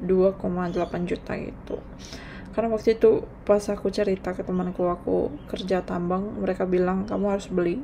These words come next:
sepatu yang bener-bener bagus biar nyaman." Dan bener banget guys, ini sepatunya nyaman, awet gitu. Karena sepatu ini berat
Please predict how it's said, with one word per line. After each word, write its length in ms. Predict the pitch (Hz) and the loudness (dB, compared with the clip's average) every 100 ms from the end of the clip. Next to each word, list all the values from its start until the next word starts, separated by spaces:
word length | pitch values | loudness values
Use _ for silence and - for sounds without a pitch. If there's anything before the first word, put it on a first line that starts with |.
| - | -10
sepatu 560 | - - 180 175 - 180 | -14 -4 -4 -2 -2 0
yang 340 | 175 190 185 | 0 -4 -4
bener-bener 380 | 180 180 180 180 | -2 0 0 -2
bagus 560 | 185 190 190 180 190 - | -2 -2 0 -2 -2 -2
biar 240 | - 185 175 | -2 -2 -2
nyaman." 580 | 175 180 190 190 - - - - - - - - | -6 -4 -4 -6 -8 -10 -14 -16 -16 -16 -16 -12
Dan 300 | 208 208 185 | -4 -2 0
bener 300 | 175 175 180 | 0 0 0
banget 320 | 170 175 170 | -2 -4 -6
guys, 320 | - - 196 - | -4 -4 -4 -2
ini 420 | 196 190 185 185 | 2 2 2 0
sepatunya 680 | - 190 190 185 185 190 190 | -2 -4 -2 0 2 2 2
nyaman, 560 | 185 180 180 180 185 - | 2 0 0 -2 -2 -2
awet 300 | 180 180 180 - - | 0 0 -2 -12 -10
gitu. 480 | - - - - - - - - - - - | -8 -8 -8 -8 -8 -14 -14 -14 -16 -16 -4
Karena 480 | 220 208 226 233 - - - - | 0 0 0 0 -2 -10 -16 -14
sepatu 340 | - - 208 214 | -10 0 2 4
ini 140 | 214 | 2
berat 480 | 240 175 180 196 | 2 4 4 2